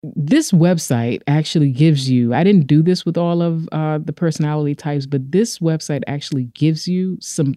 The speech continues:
celebrities and even fictional, uh, fictitious characters that shared the personality types. But for Lucas, I thought it would be pretty interesting to share with you that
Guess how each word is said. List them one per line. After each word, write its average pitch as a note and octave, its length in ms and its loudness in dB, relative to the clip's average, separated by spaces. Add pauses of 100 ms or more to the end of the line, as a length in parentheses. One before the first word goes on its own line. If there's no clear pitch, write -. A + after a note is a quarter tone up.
(140)
celebrities D3+ 760 0
and D#3+ 180 0
even A3+ 160 2
fictional, E3+ 460 -2 (140)
uh, C#3 180 -2
fictitious D#3+ 500 -6
characters C#3 540 -4
that - 160 -8
shared D3+ 540 -2
the C3+ 60 -8
personality A#2 600 -4
types. - 300 -8
But - 120 -10
for D#3+ 160 -4
Lucas, G#3 480 0 (560)
I F3+ 80 -2
thought A3 200 0
it - 20 4
would E3 160 4
be D3 100 4
pretty D3 300 2
interesting C#3 420 0
to B2 80 -4
share B2+ 240 -2
with A#2 160 -4
you A#2 140 0
that A2 320 -4